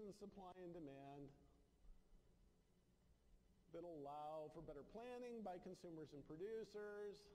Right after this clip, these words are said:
and thus better future choices. Prices are cool. I think I want to go on a car trip. I have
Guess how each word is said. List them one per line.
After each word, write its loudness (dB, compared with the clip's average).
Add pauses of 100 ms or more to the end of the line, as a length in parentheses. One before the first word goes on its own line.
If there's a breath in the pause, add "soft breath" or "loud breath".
(800)
and -2
thus 4 (160)
better 2 (880)
future -4
choices. -4 (2750)
Prices -4
are -4 (160)
cool. -4 (1900)
I -6
think -4
I 0
want 0
to 0
go 0
on -2
a -6 (160)
car -2
trip. -2 (960 loud breath)
I -6
have -4